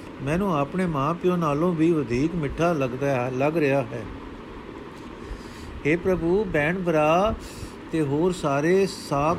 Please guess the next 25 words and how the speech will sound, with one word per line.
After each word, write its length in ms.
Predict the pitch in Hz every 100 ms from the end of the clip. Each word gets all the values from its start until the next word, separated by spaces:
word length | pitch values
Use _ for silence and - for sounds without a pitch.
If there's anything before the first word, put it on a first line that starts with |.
| -
ਸੈਣ 400 | - 143 165 185
ਮੈਂ 240 | 156 156
ਵੇਖ 320 | 131 139 156
ਲਏ 240 | 135 135 135
ਹਨ, 320 | 123 170 202 - - - - - -
ਤੇਰੇ 200 | 139 147
ਬਰਾਬਰ 460 | 156 147 139 135 151
ਦਾ 200 | 143 151
ਹੋਰ 260 | 135 139 156 -
ਕੋਈ 380 | 135 151 175 180 - - - - - - - - -
ਹਿੱਤ 200 | 160 175
ਕਰਨ 300 | 165 131 147
ਵਾਲਾ 340 | 143 117 147
ਨਹੀਂ 320 | 160 123 156
ਹੈ। 220 | 139 110 107 - - - - - 127
ਹੇ 120 | 139
ਪ੍ਰਭੂ, 580 | 170 180 151 160 190 214 - - - -
ਤੇਰੇ 220 | - 165 196
ਹੁਕਮ 380 | 143 143 202
ਵਿੱਚ 260 | 180 170 -
ਹੀ 200 | 165 202
ਗੁਰੂ 240 | 170 160
ਦਾ 160 | 170 170
ਮਿਲਾਪ 400 | 151 143 135 151 143
ਹੋਇਆ, 440 | 139 147 170 190